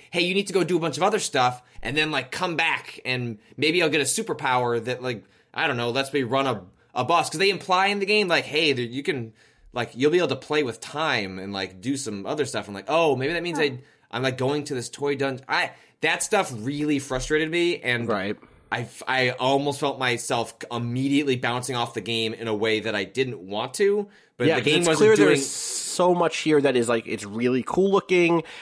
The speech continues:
Speaker 3: and I love the idea of a sort of, like, proc gen Legend of Zelda Link to the Past style thing, and generational storytelling is always a really fucking cool thing that we don't get enough of in video games, so I wanna support it.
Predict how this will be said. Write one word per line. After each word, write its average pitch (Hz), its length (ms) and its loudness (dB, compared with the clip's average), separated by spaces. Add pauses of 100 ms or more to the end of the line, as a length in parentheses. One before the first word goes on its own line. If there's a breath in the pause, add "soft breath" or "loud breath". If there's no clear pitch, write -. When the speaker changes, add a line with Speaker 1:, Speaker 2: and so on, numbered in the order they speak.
(120)
Speaker 3:
and 123 180 0
I 117 140 4
love 123 340 2
the 135 160 6
idea 127 560 4
of 139 260 2
a 139 60 0
sort 147 240 6
of, 135 100 4
like, 131 440 0
proc 139 360 2
gen 135 920 2
Legend 139 340 2
of 123 160 2
Zelda 131 280 4
Link 127 180 2
to 139 60 -4
the 127 80 0
Past 123 500 -2
style 127 380 2
thing, 160 580 4 (300 loud breath)
and 123 180 0
generational 147 680 4
storytelling 170 640 4
is 127 80 2
always 143 220 4
a 135 60 4
really 131 300 2
fucking 127 280 -2
cool 131 200 -2
thing 139 200 2
that 135 80 4
we 120 80 4
don't 120 140 2
get 113 100 0
enough 107 300 -4
of 151 120 -2
in 170 160 4
video 180 300 4
games, 180 420 2
so 123 120 2
I 110 60 4
wanna 107 220 2
support 180 440 0
it. 180 180 0